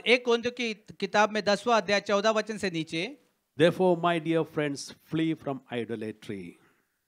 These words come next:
Speaker 1: और इस कारण मेरे प्रियो, मूर्ति पूजा से बचे रहो।
Speaker 2: Flee from idolatry.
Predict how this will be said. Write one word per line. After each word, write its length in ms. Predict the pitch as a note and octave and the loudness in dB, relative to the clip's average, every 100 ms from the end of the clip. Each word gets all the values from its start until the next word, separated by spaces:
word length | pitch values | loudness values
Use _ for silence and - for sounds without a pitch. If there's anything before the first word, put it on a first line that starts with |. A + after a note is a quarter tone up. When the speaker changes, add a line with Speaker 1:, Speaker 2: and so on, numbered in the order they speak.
| _ _ _ _ _ - | _ _ _ _ _ 2
Speaker 1:
और 200 | F#3+ G3 | 2 2
इस 240 | A#3+ C#4 | 0 -2
कारण 360 | - A#3+ B3 B3 | 4 4 6 4
मेरे 240 | A3 A#3+ | 2 2
प्रियो, 440 | A#3+ A3+ A#3 A#3 G#3+ | 2 0 4 4 2
मूर्ति 320 | G3 A3 B3 | -2 -4 -6
पूजा 340 | A3+ G3+ A3+ | -2 2 4
से 160 | A#3+ A3+ | 4 0
बचे 300 | F3+ G3+ A#3 | 0 2 2
रहो। 420 | G3+ D#3+ C#3+ A2+ _ _ _ | 4 2 -2 -8 _ _ _
Speaker 2:
Flee 240 | G3 G3+ F#3+ - | -2 0 -4 -6
from 120 | E3 D#3 C#3+ | -8 -6 -6
idolatry. 640 | C3 B2 A#2 A2 - | -4 -4 -6 -10 -12